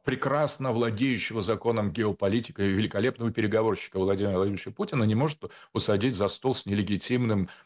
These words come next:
а, вот этим кровавым преступником и террористом Зеленским. Просто это невозможно.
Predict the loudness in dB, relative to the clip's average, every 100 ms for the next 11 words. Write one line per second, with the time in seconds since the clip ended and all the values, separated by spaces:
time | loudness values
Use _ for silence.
0 | _ 0 2 2 0 -2 -4 -4 -2 0
1 | 0 0 2 0 -2 -6 -8 -6 -6 -2
2 | -4 0 0 0 -2 -6 -2 0 0 -2
3 | -4 -2 0 2 0 -6 -8 -4 -2 0
4 | 0 0 0 -2 -2 -6 -10